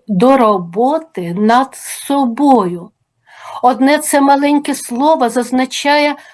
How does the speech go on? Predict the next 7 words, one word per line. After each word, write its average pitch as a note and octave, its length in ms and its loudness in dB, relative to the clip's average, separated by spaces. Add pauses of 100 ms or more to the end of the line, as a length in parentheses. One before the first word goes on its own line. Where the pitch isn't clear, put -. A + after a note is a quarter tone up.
(120)
занадто B3+ 840 -2
багато, G#3+ 800 -2 (100)
оскільки, A#3+ 680 0
працюючи A#3+ 1040 -2
лише A3 420 0
для G3 280 -4
себе, A3+ 680 0